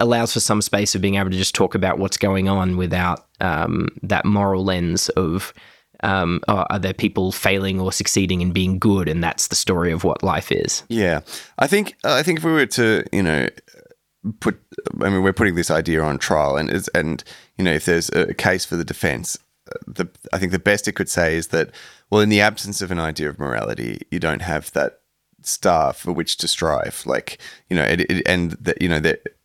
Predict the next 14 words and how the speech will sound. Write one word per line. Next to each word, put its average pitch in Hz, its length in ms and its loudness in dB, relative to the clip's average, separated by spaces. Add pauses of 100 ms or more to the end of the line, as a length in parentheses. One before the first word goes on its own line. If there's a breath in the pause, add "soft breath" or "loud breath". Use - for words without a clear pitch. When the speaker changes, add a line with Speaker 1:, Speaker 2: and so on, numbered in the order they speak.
(400)
Speaker 2:
you 95 140 0
can't 87 260 0
deny 80 240 2
that 80 120 -2
there 80 160 2
are 76 160 2
real, 82 280 0 (220)
and, 101 220 2
and 95 180 0
I 87 100 2
don't, 82 300 -6 (100)
I 78 120 2
don't 87 260 0
deny 71 260 -2